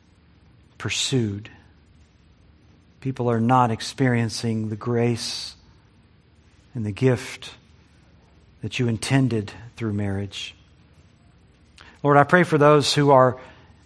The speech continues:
struggling then where they are in the situation, either with guilt from past divorces or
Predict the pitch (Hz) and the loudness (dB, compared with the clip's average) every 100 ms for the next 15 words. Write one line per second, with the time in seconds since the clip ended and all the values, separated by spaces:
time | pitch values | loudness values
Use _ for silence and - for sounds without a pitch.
0 | _ _ _ _ _ - - - 175 160 | _ _ _ _ _ -10 -2 6 6 6
1 | 147 135 131 127 135 135 139 147 143 131 | 2 4 2 2 2 2 4 4 6 4
2 | 127 147 139 131 135 143 143 131 - 135 | 4 6 6 4 0 0 2 0 -2 -4
3 | - 120 120 110 131 123 135 135 117 110 | -2 0 0 0 0 2 2 2 0 -2
4 | 92 139 143 139 - 127 120 131 135 131 | 2 4 4 0 -6 -6 -2 0 0 0
5 | - 113 127 127 - 127 113 - - - | -6 -2 -2 -2 -2 -6 -6 -12 -16 -20
6 | - - - _ _ _ _ 135 127 120 | -20 -20 -20 _ _ _ _ 4 6 4
7 | 92 | 0